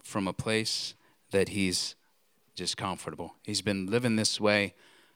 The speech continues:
for forty years. And he says, "Listen, speak to the rock."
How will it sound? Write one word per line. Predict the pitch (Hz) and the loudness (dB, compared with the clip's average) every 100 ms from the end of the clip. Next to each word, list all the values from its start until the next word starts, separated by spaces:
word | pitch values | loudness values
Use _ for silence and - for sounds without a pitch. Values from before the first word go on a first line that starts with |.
| _ | _
for | - - | -18 -6
forty | - 104 101 | 2 4 6
years. | 98 92 78 73 - - _ _ _ _ _ _ | 4 2 2 0 0 -6 _ _ _ _ _ _
And | 76 82 | -8 -4
he | |
says, | 73 - 87 73 - | -2 2 2 2 -2
"Listen, | 101 85 - 76 - _ _ _ _ _ _ _ _ _ _ _ _ _ _ _ _ _ | -2 -2 -4 -8 -12 _ _ _ _ _ _ _ _ _ _ _ _ _ _ _ _ _
speak | - - 101 95 | -4 0 0 2
to | 107 | 0
the | 98 | 2
rock." | 90 78 71 - | 4 2 -2 -12